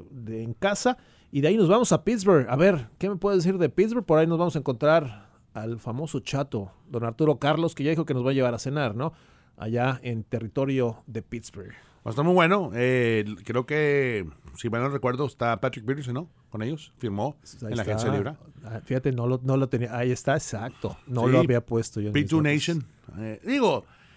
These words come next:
Speaker 2: nos dio buena época, nos dio buenos highlights y, y, y a ti y a mí nos trató muy bien. Patrick Peterson siempre era bueno, pero este
Speaker 1: El juego pasado, cuando estaba con Minnesota,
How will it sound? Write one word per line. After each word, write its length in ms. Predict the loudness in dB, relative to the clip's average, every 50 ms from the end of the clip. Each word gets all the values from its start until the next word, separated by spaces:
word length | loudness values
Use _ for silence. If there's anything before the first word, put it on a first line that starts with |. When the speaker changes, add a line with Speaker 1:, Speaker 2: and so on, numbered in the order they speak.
| _ _ _ _ _ _ _ _ _ _ _ _ _ _ _ _ _ _ -4
Speaker 2:
nos 240 | 2 4 4 6 6
dio 220 | 8 8 8 8 8
buena 240 | 6 4 4 4 2
época, 340 | 2 2 0 0 0 0 0
nos 160 | 2 4 6
dio 140 | 6 6 6
buenos 260 | 4 2 0 0 0
highlights 500 | 0 0 0 0 0 -2 -2 -4 -10 -16 -10
y, 340 | -8 -6 -6 -4 -2 0 0
y, 40 | 0 0 0 0
y 40 | 0
a 100 | 0 0
ti 200 | -2 _ -2 0
y 20 | 2
a 80 | 2
mí 100 | 2 0
nos 160 | 0 -2 -4 -6
trató 240 | -8 -6 -4 -4
muy 160 | -2 -2 -2 -2
bien. 240 | -4 -6 -10 -12 -20 -18 _
Patrick 260 | -10 -8 -8 -8 -10
Peterson 340 | -8 -10 -10 -10 -12 -16 -12
siempre 380 | -8 -6 -6 -4 -4 -4 -4 -2
era 140 | -2 -2 -2
bueno, 240 | -4 -6 -8 -12 -16 -20 -16 -10
pero 420 | -6 -4 -2 -2 -2 -4 -6 -6
este 380 | -6 -8 -8 -10 -12 -6 -4 -2
Speaker 1:
El 80 | -2 -2
juego 240 | -2 -4 -6 -4 -4 -4
pasado, 460 | -6 -6 -4 -2 -2 0 -2 -2 -6
cuando 200 | -8 -10 -10 -8
estaba 200 | -8 -8 -8 -6
con 120 | -6 -6 -4
Minnesota, 540 | -6 -6 -8 -8 -8 -8 -8 -8 -8 -12